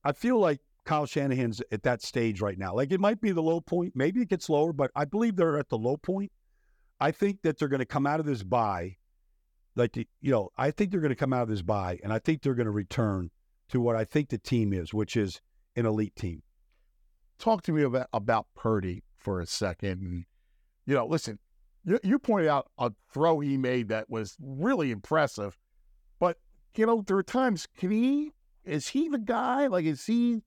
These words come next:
Speaker 1: Yeah, I think
Speaker 2: Yeah.
Speaker 1: he is.
Speaker 2: Yeah.
Speaker 1: I think he is. I think he's got the right mindset. I think he, uh, has tr-,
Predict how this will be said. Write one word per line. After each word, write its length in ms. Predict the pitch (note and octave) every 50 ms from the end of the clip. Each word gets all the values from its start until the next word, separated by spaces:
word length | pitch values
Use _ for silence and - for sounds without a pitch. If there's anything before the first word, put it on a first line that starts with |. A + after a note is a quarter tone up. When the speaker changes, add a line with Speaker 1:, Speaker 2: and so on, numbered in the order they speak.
| _
Speaker 1:
Yeah, 220 | - B2+ C3 G#2+ - - _ _ -
I 80 | A#2+ C3
think 180 | - G#3+ F#3+ C3
Speaker 2:
Yeah. 40 | D3
Speaker 1:
he 80 | C3+
is. 220 | A#2+ G2 - - - _
Speaker 2:
Yeah. 180 | - A2 G2 -
Speaker 1:
I 80 | - D3
think 120 | G3 A3+
he 40 | F#3+
is. 100 | D#3+ D3+
I 60 | E3+
think 140 | E3 C#3+ G3
he's 120 | G3 F3 C3+
got 140 | F3+ D#3+
the 80 | - C#3+
right 180 | B2+ C3+ C3 A#2+
mindset. 460 | B2+ B2+ C3 C3 A#2+ - C3 B2+ B2 - _ _ _ _ _ _ _ _
I 80 | - -
think 260 | - - D#3+ D#3 C3
he, 260 | - D3+ D3+ C#3+ C#3 C3
uh, 100 | B2 A2+
has 320 | A2 C3 B2 A2 F#2 - - _
tr-, 100 | - -